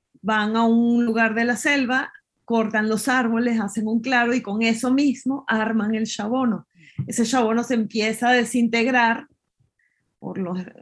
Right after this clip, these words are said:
acción de los elementos, del sol, de la lluvia, del viento, en unos dos, tres años, o sea que tiene una vida, eh, específica. Y ahí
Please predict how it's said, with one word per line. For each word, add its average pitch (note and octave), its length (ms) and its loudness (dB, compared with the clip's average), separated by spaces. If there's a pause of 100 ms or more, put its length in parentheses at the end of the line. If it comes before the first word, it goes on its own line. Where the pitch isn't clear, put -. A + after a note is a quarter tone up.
(100)
acción F#3 400 -8
de F#3+ 100 -2
los G#3 140 0
elementos, G#3 540 0
del F#3 160 -2
sol, G#3+ 380 -2
de G3+ 100 -4
la F3+ 100 -4
lluvia, G#3+ 460 -2
del F#3 160 -4
viento, F#3+ 640 -4
en F#3 80 -12
unos F#3+ 300 -4
dos, A3 200 -2
tres G3+ 240 -4
años, A3+ 300 2
o G3 40 -8
sea G3 160 -8
que - 80 -20
tiene F#3+ 200 -4
una G#3 220 2
vida, A3 480 2 (480)
eh, F#3+ 580 -4 (200)
específica. A#3 960 -6 (720)
Y B3 120 0
ahí C#4+ 520 0